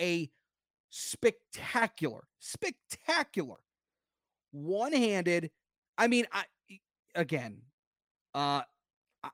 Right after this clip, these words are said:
I don't, I don't know that I've ever seen another interception like this. I mean, it was a full extension, one-handed pick. And if you haven't seen it,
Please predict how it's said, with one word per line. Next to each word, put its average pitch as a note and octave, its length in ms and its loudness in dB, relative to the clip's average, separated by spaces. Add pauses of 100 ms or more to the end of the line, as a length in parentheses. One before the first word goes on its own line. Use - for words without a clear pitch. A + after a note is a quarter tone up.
I A#3 160 4
don't, A#3 360 2
I G#3 120 4
don't D4 140 4
know A#3 100 10
that G#3 100 8
I've E3+ 140 8
ever E3 180 6
seen E3+ 400 2
another D3 340 2
interception C3+ 640 0
like B2 460 -4
this. - 400 -16 (720)
I G#3 80 6
mean, F#3+ 140 8
it G#3 200 8
was F#3+ 460 8 (1120)
a D#3+ 100 0
full C4 640 4
extension, E3 960 0 (480)
one-handed E3 1200 2 (380)
pick. - 360 -6 (920)
And F#3 100 6
if F3+ 100 2
you E3+ 100 2
haven't G#3+ 340 4
seen D#3+ 300 2
it, C#3 160 0